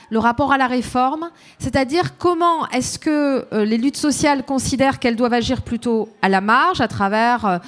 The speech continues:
de la dé-, désobéissance civile, de la remise en cause de la frontière violence-non-violence, euh, voilà, le fait de porter des cohérences en local, on me parle beaucoup des îlots qui feront des archipels, des jardins partagés.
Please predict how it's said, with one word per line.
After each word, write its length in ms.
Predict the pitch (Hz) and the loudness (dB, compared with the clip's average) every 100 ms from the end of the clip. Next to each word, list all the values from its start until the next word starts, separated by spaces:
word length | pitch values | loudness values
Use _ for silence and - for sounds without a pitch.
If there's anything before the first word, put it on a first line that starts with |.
| - - | -18 -10
de 80 | 185 | -2
la 120 | 226 | 0
dé-, 140 | 208 214 | 0 0
désobéissance 680 | 196 202 202 208 208 202 | 0 0 2 0 0 -2
civile, 560 | - 214 202 247 262 233 | -2 -2 0 2 0 2
de 80 | 233 | 2
la 80 | |
remise 280 | 233 226 220 | 2 0 0
en 120 | 214 | -2
cause 260 | 208 233 226 | 0 0 2
de 80 | 214 | 2
la 80 | 202 | 0
frontière 420 | - 208 226 208 | -2 -4 -2 0
violence-non-violence, 1120 | 202 202 202 202 190 214 226 254 262 285 233 196 - - - - - | 0 0 -2 -2 0 0 2 2 0 -2 -4 -6 -10 -20 -18 -12 -2
euh, 220 | 196 190 | 0 2
voilà, 220 | 233 233 | 2 2
le 100 | 202 | 2
fait 220 | - 254 | 0 0
de 80 | 226 | 0
porter 320 | 226 220 247 | 0 -2 0
des 100 | 214 | -2
cohérences 460 | 220 220 214 226 214 | 0 0 2 0 0
en 80 | 196 | 0
local, 500 | 202 202 233 233 226 | 0 0 2 2 0
on 60 | |
me 80 | 190 | -2
parle 240 | 175 185 | -2 -2
beaucoup 320 | 190 208 - 214 | -4 -8 -6 -4
des 240 | 190 180 | -4 -2
îlots 140 | 196 | -2
qui 140 | 202 - | -2 -6
feront 200 | 185 180 | -8 -6
des 180 | 175 175 | -2 -2
archipels, 680 | 170 - 208 240 254 254 | -2 -6 -2 0 2 0
des 100 | 208 | -2
jardins 260 | 190 175 180 | -4 -2 -2
partagés. 640 | 175 - 196 190 262 339 | -2 -2 -4 -2 0 0